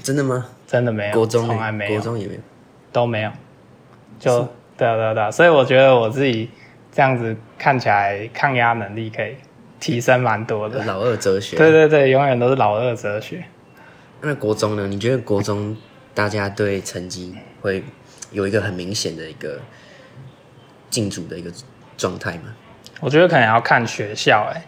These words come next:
Speaker 2: 就是如果你是，像我自己是读私校，那可能就会，呃，大家就会比较看重成绩这一块。
Speaker 1: 那我，我这边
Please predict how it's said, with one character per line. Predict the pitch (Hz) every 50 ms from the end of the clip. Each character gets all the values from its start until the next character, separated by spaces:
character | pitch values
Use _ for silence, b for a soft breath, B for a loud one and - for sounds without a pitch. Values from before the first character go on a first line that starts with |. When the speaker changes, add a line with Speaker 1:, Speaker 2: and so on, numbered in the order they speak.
| -
Speaker 2:
就 | - - 147
是 | 143 160 165 160 147 135
如 | 135 139
果 | 139 139 120
你 | 113 107 104
是， | - - 131 127 123 - B B B B B B -
像 | - - 156 143 135 120
我 | 113 113 110 110
自 | 110 139 139
己 | 131 117 110
是 | - - 139
读 | 131 139 - 117 107 107 107
私 | 107 - - - 117 113 113 113 113
校， | 113 - - - - - - 113 104 - - - - - - - - -
那 | - 135 131
可 | 127 -
能 | 120 104 107
就 | 104 117 120 117
会， | 131 120 117 113 104 - B B B B B B B - - _ _ _ - - - - - - -
呃， | 131 120 110 104 104 104 107 113 117 - -
大 | - - 147 135
家 | 127 117 117 113
就 | 123 120
会 | 120 117
比 | 107 -
较 | - - 123
看 | - - 123 107 107
重 | 156 - - 110 110 127 139 - - - - - - - - _ _ - _ - _ -
成 | - - 117 110 107 107
绩 | 110 113 107 107 110
这 | 110 107
一 | 110
块。 | 107 - - 143 175 - - - - -
Speaker 1:
那 | - 113
我， | 101 98 98 98 - -
我 | - 101 95
这 | 92 120
边 | 110 120 113 113 113